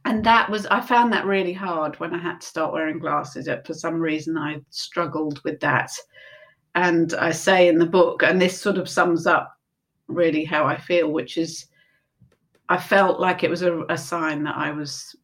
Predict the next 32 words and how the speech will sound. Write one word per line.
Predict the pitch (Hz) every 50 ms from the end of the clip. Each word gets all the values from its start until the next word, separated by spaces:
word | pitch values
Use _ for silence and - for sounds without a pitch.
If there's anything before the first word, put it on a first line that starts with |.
| _ _ _
getting | - 160 147 131 - 151 156
older, | 151 151 151 143 147 147 - - - - 131 135 - - _ _ _ _ _ _ -
which | - - -
I | - 156
didn't | - 160 135 127 156 135 -
like. | 147 - - - - - - - - _ _ _ _ _ -
And | 180 180 175
then | 175 170 165
when | 165 160 160
I | 160
went | 156 160 156 - -
to | -
get | - 175 -
my | - 165 160
glasses, | 151 156 175 170 170 165 156 156 - - - - - 139 143 - - - - - - _ _ _ _ _ _ _ _ _ _ _
because | - 185 - - 180 175 -
I | 170
have | 165 175 165
a | 170 165 160 165 - _ _ _ -
stupidly | - - - - - 185 190 190 - 165 151 156 156 165 160
small | 160 - - - 170 170 156 151 156
<laughs> |
face, | - - 202 - 135 208 - - - - - - - _ - - - - - - - - - -
I | - 190
had | 180 175 190 - -
to | - - -
choose | - - 190 185 185 185 180 - - -
frames | - - 185 170 165 175 175 170 175 165 -
from | - - 180 180 170
the | 165 165 165 160 165 160 - _ _
children's | - - 240 208 190 175 - - 170 147 151 139
section. | - - - - - - - - - 127 131 135 -